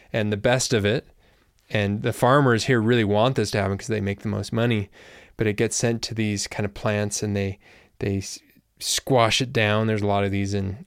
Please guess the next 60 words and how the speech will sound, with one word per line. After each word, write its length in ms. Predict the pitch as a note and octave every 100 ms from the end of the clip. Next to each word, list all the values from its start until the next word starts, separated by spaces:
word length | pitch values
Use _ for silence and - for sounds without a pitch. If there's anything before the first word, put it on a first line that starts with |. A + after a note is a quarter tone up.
| -
kind 160 | A#2
of 80 | G2+
around, 360 | G2+ G2+ G2 G#2
there's 140 | G#2+
some 140 | -
in 80 | G2+
Salt 240 | - G#2+ A2+
Lake, 420 | G#2 G2+ G#2 G2+
and 180 | F#2+ F#2 - - -
there's 140 | A2
some 160 | - G2
in 80 | G2
southern 380 | A#2 G#2+ F3
Utah. 560 | A#2 G#2+ - G#2+ G2+ G2+ - _ _
There's 160 | A#2 -
some 220 | G#2+ G2+
in, 200 | G2+ G#2
uh, 360 | A2+ G2+ G2 G2+
kind 140 | -
of 120 | A2 - -
Idaho, 460 | A#2 G#2+ G#2 G#2+ G#2+
a 20 |
little 240 | A#2+ A#2+
bit 240 | G#2 A2 C3
further 260 | A#2 G#2
north, 300 | G#2 G#2 G2+ _ - - -
but 80 | A#2+
they 80 | A2
get 160 | G#2+
squashed 520 | - - A#2+ A#2 A2+
down. 260 | - A2+ A2+
All 180 | A2 A2+
the 380 | A#2 G#2+ A2 -
moisture 420 | B2+ A#2 A#2 -
gets 220 | A#2 A2+
taken 300 | - A#2+ A#2+
out 180 | A2 G#2+
of 100 | A2
it, 140 | A2+ -
and 100 | A2+
they 60 |
get 160 | G#2+ B2
loaded 300 | A#2 A#2+ A#2
on 160 | A2+
these 140 | A2+ A2
cargo 360 | - C3 C3
ships, 340 | B2+ - B2+ - - -
and 80 | -
they 80 |
get 140 | G#2 G#2
shipped 280 | - A#2 -
to 80 |
China 520 | A2+ - G#2+ A2 G#2+ - - - - -
and 140 | A#2
it, 140 | A2+ - _ -
and 480 | A2+ G#2+ G#2 G#2+
the 40 | G#2+
Middle 300 | A2 G#2+ A2
East. 280 | C3+ A#2+ A2+
Uh, 260 | G#2+ G2+